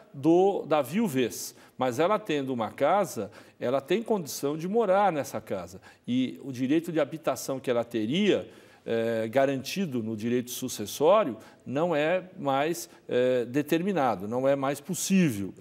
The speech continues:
Então, o que devem fazer os herdeiros? Devem exigir a cobrança de aluguéis, né, dessa casa ou até ingressarem com uma ação de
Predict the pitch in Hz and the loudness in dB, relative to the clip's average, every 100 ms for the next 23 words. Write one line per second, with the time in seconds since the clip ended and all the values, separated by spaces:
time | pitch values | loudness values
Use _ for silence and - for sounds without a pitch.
0 | - - - _ 151 151 175 190 240 196 | -20 -20 -20 _ -10 0 4 4 2 -4
1 | - 202 196 208 202 196 160 180 180 147 | -4 0 2 2 0 0 2 2 0 0
2 | 165 123 113 90 - - - - - 110 | 0 0 0 0 -8 -16 -20 -20 -18 0
3 | 135 143 151 196 240 139 143 139 139 107 | 4 4 2 -2 -4 0 0 0 -4 0
4 | 127 92 - - - - 117 165 143 131 | 0 0 -4 -20 -10 -6 -2 0 2 4
5 | 147 180 202 220 - - 123 160 208 214 | 4 4 -2 -6 -8 -14 -4 -2 -2 -6
6 | - 160 185 202 160 151 113 - - - | 0 2 2 4 4 4 2 -6 -14 -16
7 | _ - 127 175 - 113 131 127 113 - | _ -6 -4 -4 -6 0 2 2 -4 2
8 | 170 208 139 - - 196 247 220 135 - | 2 2 -2 -8 0 4 6 6 4 0
9 | - 190 208 - - - 185 190 170 - | -2 0 -2 -8 -20 -8 -2 0 0 -2
10 | 160 170 180 185 180 151 - 165 170 139 | -2 -2 -4 -4 -2 -2 -2 -2 -2 -4
11 | 160 | -6